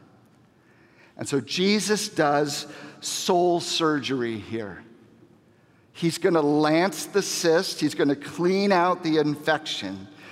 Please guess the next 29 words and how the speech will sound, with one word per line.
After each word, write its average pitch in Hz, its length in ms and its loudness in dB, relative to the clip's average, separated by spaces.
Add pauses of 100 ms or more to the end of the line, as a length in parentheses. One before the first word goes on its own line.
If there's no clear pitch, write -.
(280)
so - 180 -2
that 135 240 0
Peter 123 380 2
can 120 160 -6
actually 110 480 -6
heal. 95 320 -8 (2000)
Verse 120 220 -4
fifteen. 101 600 -8 (1080)
When 143 140 2
they 151 100 6
had 143 120 0
finished 165 460 0
breakfast, 160 640 -2
Jesus 135 320 0
said 156 260 2
to 139 80 -2
Simon 139 400 2
Peter, 135 380 0
"Simon, 151 480 2
son 165 240 0
of 123 100 -4
John, 127 460 -2 (800)
do 139 100 -4
you 175 260 0
love 147 420 0
me 147 240 2
more 131 400 0
than 127 240 -2
these?" 127 600 -6